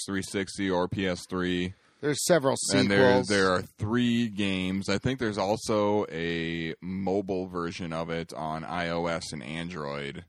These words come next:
Speaker 1: That is a completely different game. It's not just a remake of the one on Xbox, but there is a Trials game on the mobile co-,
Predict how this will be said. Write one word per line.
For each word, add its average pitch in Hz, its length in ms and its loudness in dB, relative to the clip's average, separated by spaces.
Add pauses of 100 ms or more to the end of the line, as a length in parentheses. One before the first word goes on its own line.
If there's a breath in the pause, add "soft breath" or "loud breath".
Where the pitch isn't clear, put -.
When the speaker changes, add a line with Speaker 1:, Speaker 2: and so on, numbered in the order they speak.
(300)
Speaker 1:
That 80 180 -2
is 85 160 -2
a 98 60 0
completely 139 440 2
different 101 380 -2
game. 90 540 -2
It's 92 160 -8
not 101 260 2 (140)
just 85 280 -6 (200)
a 90 80 -2
remake 92 680 -2
of 85 300 -2
the 90 80 -4
one 82 320 -2
on 80 380 -4
Xbox, 76 560 -6 (720 soft breath)
but 85 160 0
there 87 180 0
is 87 220 -2
a 82 180 -4
Trials 85 840 -2 (160)
game 78 420 -6
on 76 540 -6
the 87 40 -8
mobile 82 520 -4
co-, - 140 -12